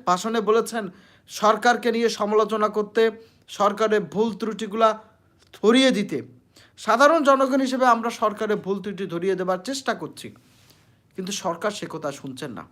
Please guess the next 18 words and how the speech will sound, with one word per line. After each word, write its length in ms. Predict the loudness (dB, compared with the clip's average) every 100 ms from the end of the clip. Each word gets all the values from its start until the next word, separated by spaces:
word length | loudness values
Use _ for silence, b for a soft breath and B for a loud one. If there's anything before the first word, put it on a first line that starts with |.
| _ _ _ b b b b
আজকে 400 | -4 -4 -2 0
মু-, 680 | 0 0 -8 -10 -10 -10 -12 -12
মুস্তফা 400 | -12 -2 2 2
ফারুকের 720 | 4 2 4 2 0 -2 -16 _ _ _ _ _ _ _ _ _ -12
সিনেমা 440 | 0 4 8 8
উদ্বোধনের 600 | 8 4 2 4 6 4
জন্য 200 | 2 -2
উপদেষ্টা 520 | -2 -4 -4 -4 -2 2
যায় 220 | 2 2
নাহিদ 320 | 2 0 -2
হাসান 320 | 0 0 0 -2 b b b
এবং, 340 | 2 4 4 -2 -16 b b
এবং 420 | -4 0 2 0 -2 -12 -16 -16 -6
আসিফ 280 | -2 -2 -2 2
মাহমুদ, 360 | 4 4 2 2
তারা 200 | 4 4
উপদেষ্টা 540 | 4 2 -2 0 2
যায়, 280 | 4 4